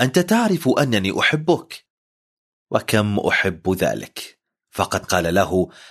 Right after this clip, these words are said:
"أنت كلي العلم، وأنت تعلم ما في قلبي،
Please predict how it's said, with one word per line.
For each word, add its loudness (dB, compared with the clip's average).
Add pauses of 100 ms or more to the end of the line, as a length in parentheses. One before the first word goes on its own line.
(200)
"أنت 2
كلي 2
العلم، 0 (540)
وأنت -2
تعلم 2
ما 4
في 0
قلبي، -2